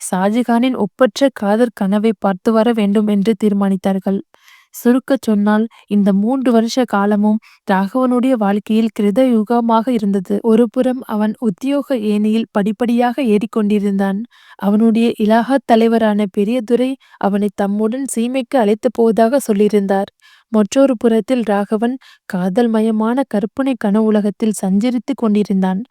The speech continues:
இந்த நாட்களில் அவன் எந்த பக்கம் பார்த்தாலும் தங்க ரேகைகள் படர்ந்திருக்க கண்டான். இடைவிடாமல் அவனுடைய செவிகளில் தேவலோகத்து மதுரை வீணாக்கணம் பாய்ந்து கொண்டிருந்ததை உணர்ந்தான்.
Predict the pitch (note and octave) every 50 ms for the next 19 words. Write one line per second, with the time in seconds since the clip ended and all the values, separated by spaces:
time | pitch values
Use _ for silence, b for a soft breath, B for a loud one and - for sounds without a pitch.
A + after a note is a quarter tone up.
0 | b b b b b b b C4 C4+ A#3+ C4 A#3+ A#3 A3+ A#3+ B3+ - - D4 C#4+
1 | D4 C#4 - - G#3+ G3 G#3+ G#3 G#3+ - - G#3+ G3 G#3 A3+ C#4 A#3 - C4 -
2 | - C4+ A#3+ A3 A3+ A3 A3 - - A#3 A#3 A#3+ B3+ B3+ - _ _ - A3 G3+
3 | G#3 B3 C#4 C#4+ C4 A3 G3+ G#3 A3 G#3+ A#3 G#3+ - A3+ G#3+ G#3+ - - G3 G3
4 | G#3+ A#3 A3+ B3 B3 A3 - C#4 B3+ - G#3+ G3 G3 G3 G3 F#3+ G3 A#3 - _
5 | b b b b b b G#3+ G#3+ G#3 A3+ A#3 A3+ A#3 G#3 A#3+ A#3+ A#3+ B3 C#4 C#4
6 | - - G#3 G#3 G#3 A3 A3 G3+ A3 A3 G#3 - - G3+ G3 G3 G#3+ - A#3 A3
7 | A#3 A#3 A#3+ B B B B B - F#3+ G3+ A3+ A#3+ B3 B3 A#3 A#3+ B3 B3 C#4+
8 | C#4 - - D4 B3+ A3 G3 G3 F#3+ B3 C4+ C4 A3+ G#3+ G#3 G#3+ A3+ A#3+ A#3+ A3
9 | - A3+ A3 A#3+ A#3 G#3+ - G3+ G3+ G#3+ A#3+ A3+ B3+ - - A#3+ A3+ G#3+ A3+ A3
10 | G#3+ G#3 G#3 F#3 G#3 G#3 G3+ G3 F#3+ F#3+ F#3+ F#3+ F#3+ F#3+ G3 G3